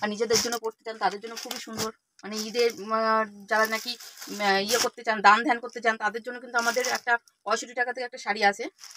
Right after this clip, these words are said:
তা আপনাদের, আমাদের সঙ্গে যদি যোগাযোগ করেন, তাহলে আমরা দেখিয়ে দেবো বা আপনারা পেয়ে যেতে পারেন। পঁয়ষট্টি টাকার একশো তিরিশ টাকা থেকে ওগুলো মানে bundle নিতে হবে, দশ পিসের bundle থেকে bundle নিতে লাগবে।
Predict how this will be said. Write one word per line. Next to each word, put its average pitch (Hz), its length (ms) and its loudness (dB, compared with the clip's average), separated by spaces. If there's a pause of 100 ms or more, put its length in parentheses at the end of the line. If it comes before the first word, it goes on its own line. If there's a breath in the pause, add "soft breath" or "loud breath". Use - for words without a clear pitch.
(100)
তা 220 140 6
আপনাদের, 233 320 0
আমাদের 220 220 4
সঙ্গে 240 180 -6
যদি 240 180 -6
যোগাযোগ 226 320 6
করেন, 247 180 10
তাহলে 220 180 8
আমরা 226 120 4 (120)
দেখিয়ে 220 260 -2
দেবো 226 160 0
বা 208 120 6
আপনারা 220 240 -4
পেয়ে 214 160 -8
যেতে 208 160 -10
পারেন। 185 180 -2
পঁয়ষট্টি 208 300 -14
টাকার 214 200 -10
একশো 208 220 -16
তিরিশ 220 260 -14
টাকা 202 180 -2
থেকে 208 140 -12 (340 soft breath)
ওগুলো 233 140 -4 (200)
মানে 254 120 0 (100)
bundle 208 260 8
নিতে 214 120 -4
হবে, 208 120 -2
দশ 208 140 0
পিসের 220 240 -10
bundle 190 260 2
থেকে 233 120 -8 (100)
bundle 196 280 2
নিতে 190 200 -6
লাগবে। 185 220 -4